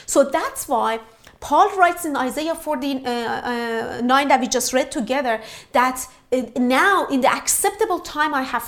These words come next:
heard you, now is the time of salvation." Why? Because the time for you to inherit all things as a son has already arrived the moment you come to Christ. So for years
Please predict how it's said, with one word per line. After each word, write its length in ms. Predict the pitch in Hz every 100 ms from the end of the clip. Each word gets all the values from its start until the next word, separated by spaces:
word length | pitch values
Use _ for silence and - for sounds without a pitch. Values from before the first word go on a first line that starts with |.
| -
heard 340 | 339 415 415 226
you, 220 | 247 233 - - 254
now 640 | 247 294 370 415 349 247
is 160 | 240 240
the 100 | 226
time 360 | - 233 220
of 120 | 220
salvation." 840 | - 254 220 214 220 220 - 226 294 - - -
Why? 480 | 254 403 494 277 247
Because 640 | 269 262 - - 427 - - - -
the 120 | 262
time 640 | 262 - 381 453 381 240 - -
for 280 | - - 254
you 320 | 240 285 349
to 200 | 349 285 -
inherit 680 | - 269 262 - 392 427 415
all 240 | - 320 359
things 380 | - 349 262 -
as 160 | 233
a 40 | 220 -
son 200 | 269 277 - -
has 280 | - 269 240
already 420 | 220 214 247 277
arrived 600 | - 233 226 254 285 285
the 120 | 269 262
moment 840 | 247 254 311 415 359 220 233 - - -
you 360 | 233 220 220 220
come 420 | - 233 233 240 - - -
to 240 | - 247
Christ. 640 | - - 294 - - - - - - -
So 240 | - 320
for 180 | 254 339
years 380 | 302 349 453